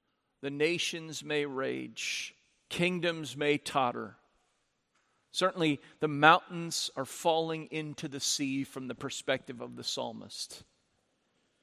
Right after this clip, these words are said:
But in the city of God, in heaven itself where God dwells,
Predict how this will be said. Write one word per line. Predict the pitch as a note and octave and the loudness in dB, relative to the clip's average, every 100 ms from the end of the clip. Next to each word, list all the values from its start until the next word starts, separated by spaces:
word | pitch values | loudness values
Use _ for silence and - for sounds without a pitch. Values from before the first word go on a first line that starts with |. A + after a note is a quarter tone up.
| _ _ | _ _
But | D3 D3 | -2 0
in | F#3+ F#3+ C#3 | -2 -2 -4
the | |
city | - - E3 D#3 D3+ | -2 0 0 0 -2
of | B2 A#2+ A#2+ | -4 -8 -4
God, | C3 G2+ F2 - - _ _ _ _ _ _ _ _ _ _ _ _ - | -2 -2 -4 -8 -18 _ _ _ _ _ _ _ _ _ _ _ _ 0
in | E3+ E3 D#3+ - _ | 0 0 -4 -8 _
heaven | - E3+ D3 D3+ | 2 2 2 -2
itself | C3 A2 - - D3+ C3 B2 - | -4 -8 -4 0 2 2 -2 -10
where | A#2+ A#2+ | -10 -10
God | A2+ B2+ A#2 G#2+ | -2 0 0 -2
dwells, | A2+ G#2+ G2+ F#2 E2 - - - | -8 -4 -4 -4 -8 -6 -4 -4